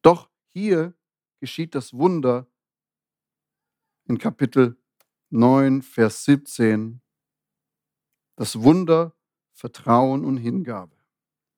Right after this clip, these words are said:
Da macht sich Hananias auf den Weg und fand Saulus. Er legte ihm die Hände auf und sagte: „Saul, Bruder, der Herr,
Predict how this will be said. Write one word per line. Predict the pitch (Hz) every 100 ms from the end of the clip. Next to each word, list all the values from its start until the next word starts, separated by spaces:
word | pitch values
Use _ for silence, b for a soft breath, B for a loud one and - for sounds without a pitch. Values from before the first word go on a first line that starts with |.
| _ _ _ _ _
Da | - 143
macht | 175 180 -
sich | 147 143 _ _ _ _ _ _
Hananias | 131 131 123 120 117 120 117 - - _
auf | - 104 -
den | - 123 107
Weg | 104 92 - _ _ _ _ _ _ _ _ _ _ _ -
und | 117 -
fand | 113 107 107
Saulus. | 120 107 95 92 - - _ _ _ _ _ _ _ _ _ _ _ _ _ _ _ _ _ -
Er | 107
legte | 123 120 -
ihm | 131 127 120
die | 101
Hände | 113 139 143
auf | 127 135 -
und | 117
sagte: | 107 123 - 127 117 _ _
„Saul, | - 127 143 156 160 _ _ _ _
Bruder, | 131 139 175 123 104 95 _ _ _ -
der | 117
Herr, | 110 123 139 147